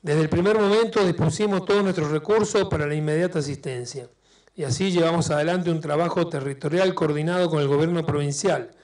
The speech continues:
para auxiliar a quienes más lo necesitaban. En este sentido debemos reconocer la presencia del señor presidente de la Nación,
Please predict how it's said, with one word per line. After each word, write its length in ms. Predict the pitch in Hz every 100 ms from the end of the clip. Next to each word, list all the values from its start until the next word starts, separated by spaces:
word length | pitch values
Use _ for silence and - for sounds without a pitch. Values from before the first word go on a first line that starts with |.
| _ - _ _
para 200 | 147 147
auxiliar 520 | 139 - 151 175 190
a 80 | 165
quienes 260 | 160 147 139
más 220 | 160 175
lo 80 | 156
necesitaban. 760 | 135 147 127 131 131 113 110 - _ _ _ _ - - - _
En 100 | 147
este 220 | 151 156
sentido 560 | 143 160 156 202 208 190
debemos 540 | 160 165 175 - - - _
reconocer 760 | 160 147 151 151 135 175 127 - - _ _
la 120 | 151 127
presencia 500 | 143 147 196 190 175
del 80 |
señor 240 | 143 165 175
presidente 420 | 160 170 180 180
de 80 | 170
la 60 |
Nación, 420 | 160 151 190 156